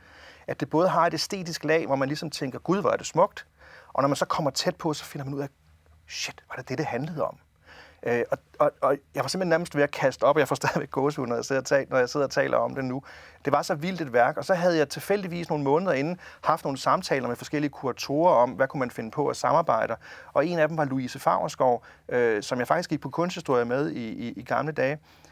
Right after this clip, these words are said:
Og hun havde nævnt forskellige ting. Jeg ville gerne lave noget med, med kvindelige kunstnere i Mellemøsten. Det blev så alle mulige grunde ikke til noget. Øh, men det havde Louise faktisk arbejdet med før, så det var derfor, jeg havde indbudt hende til et møde. Men hun nævnte så selv, at hun var i gang med en række samarbejder med Ai Weiwei.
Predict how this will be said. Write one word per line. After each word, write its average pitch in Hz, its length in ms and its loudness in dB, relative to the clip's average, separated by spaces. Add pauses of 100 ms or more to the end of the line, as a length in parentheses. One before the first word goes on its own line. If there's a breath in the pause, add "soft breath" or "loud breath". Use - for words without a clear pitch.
(120)
Og - 80 -2
hun 185 180 -2
havde 120 340 2 (220)
nævnt 143 280 2
forskellige 147 360 -2
ting. 135 240 -4
Jeg 147 80 4
ville 151 120 0
gerne 131 240 4
lave 123 160 6
noget 127 160 2
med, 101 240 0
med 87 120 -8
kvindelige 131 360 -4
kunstnere 123 440 -4
i - 20 -4
Mellemøsten. 120 640 -4 (380 loud breath)
Det 139 80 -2
blev 117 180 0
så 120 100 0
alle 113 200 4
mulige 131 220 0
grunde 120 400 0
ikke 151 240 0
til 135 180 -8
noget. 120 360 2 (300 loud breath)
Øh, 113 380 6
men 123 180 -6
det 147 80 0
havde 147 120 2
Louise 135 240 0
faktisk 127 280 -2
arbejdet 139 280 4
med 127 100 0
før, 135 180 4
så 139 100 -2
det - 20 0
var 135 60 4
derfor, 151 200 2
jeg 139 80 6
havde 135 80 4
indbudt 151 220 -2
hende 120 160 -8
til - 80 -10
et 110 60 -10
møde. 143 180 0
Men 156 80 -4
hun 165 200 -4
nævnte 175 260 -2
så 175 100 -2
selv, 202 300 -2
at 143 60 -2
hun 127 120 -4
var 120 80 4
i 120 40 2
gang 139 240 -2
med 135 80 -2
en 123 80 -6
række 135 240 0
samarbejder 127 560 -2
med 101 100 -4
Ai 92 120 2
Weiwei. 110 440 -4